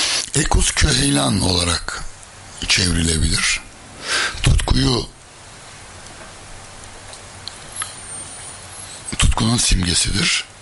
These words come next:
Altı tane atı gözlerini oyarak öldürmüş bir çocuğu tut-, tutkularından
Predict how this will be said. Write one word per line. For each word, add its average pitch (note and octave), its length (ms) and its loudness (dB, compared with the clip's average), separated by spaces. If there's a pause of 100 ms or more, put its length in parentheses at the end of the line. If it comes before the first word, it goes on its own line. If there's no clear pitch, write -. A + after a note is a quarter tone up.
(1900)
Altı - 300 2
tane G#2 340 2
atı G#2 460 0 (360)
gözlerini G2+ 580 4
oyarak G2 360 2
öldürmüş F2+ 600 2
bir F2 60 2
çocuğu F#2 640 2 (260)
tut-, - 280 0
tutkularından F#2 960 2